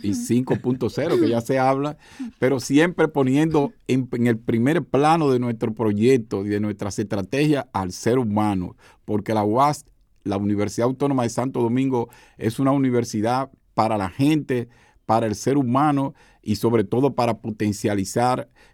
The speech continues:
Speaker 1: todos estos valores, eh, psicológico, genético, cultural del, del, del ser humano. Por eso decimos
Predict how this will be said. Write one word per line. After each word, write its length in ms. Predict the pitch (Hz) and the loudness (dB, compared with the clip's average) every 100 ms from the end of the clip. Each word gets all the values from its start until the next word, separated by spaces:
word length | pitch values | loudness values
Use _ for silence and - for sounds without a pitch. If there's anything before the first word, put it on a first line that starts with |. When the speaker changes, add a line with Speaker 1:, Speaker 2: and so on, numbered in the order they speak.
| _ | _
Speaker 1:
todos 200 | - 131 | 2 4
estos 260 | 139 - 127 | 2 2 2
valores, 680 | 117 120 131 127 120 - _ _ _ | 2 2 2 0 -4 -12 _ _ _
eh, 220 | - 101 98 - - | -2 -2 -2 -8 -20
psicológico, 1120 | - 113 - 104 113 131 123 120 120 107 - _ _ | -8 -6 0 4 4 4 2 0 -2 -2 -6 _ _
genético, 760 | 104 107 117 127 120 123 117 104 | 0 2 2 0 -4 -4 -4 -4
cultural 760 | - 107 98 104 107 127 127 | -4 -6 -4 -2 0 0 0
del, 240 | 107 95 - | -2 -4 -6
del, 280 | 104 101 98 | -6 -4 -4
del 200 | 80 101 | -4 -4
ser 200 | - 113 | -2 0
humano. 380 | 117 104 85 85 | 2 0 -4 -6
Por 200 | 92 98 | -6 -2
eso 260 | 120 123 131 | -2 2 2
decimos 540 | 117 131 123 110 - | 2 2 0 -2 -6